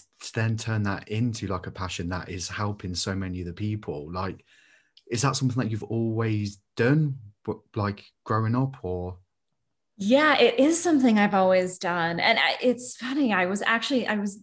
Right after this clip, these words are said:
Speaker 2: literally just writing this story yesterday. I'm, I'm working on my new book, and I was, I was writing the story for the new book, which is when I was probably eight years old,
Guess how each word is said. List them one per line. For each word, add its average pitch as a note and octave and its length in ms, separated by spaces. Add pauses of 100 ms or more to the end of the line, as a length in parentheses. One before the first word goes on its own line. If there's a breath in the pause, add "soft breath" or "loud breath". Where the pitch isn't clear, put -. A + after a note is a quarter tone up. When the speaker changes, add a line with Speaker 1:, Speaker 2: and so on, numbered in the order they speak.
Speaker 2:
literally A#3+ 800
just G#3 440
writing G3+ 480
this F#3 220
story F3+ 360
yesterday. F3 920
I'm, F#3+ 240
I'm F#3+ 120
working G3+ 340
on G3 100
my F#3 140
new F3+ 160
book, F3+ 280
and E3+ 100
I E3+ 80
was, E3+ 200
I F3+ 120
was F3 180
writing F3 320
the E3 80
story E3 320
for E3+ 220
the - 80
new F#3+ 180
book, A3 380 (720 loud breath)
which F#3+ 280
is F3+ 380
when G#3 140
I B3 240
was C4+ 160
probably A3+ 1200 (240)
eight G#3 260
years G#3 280
old, G#3 540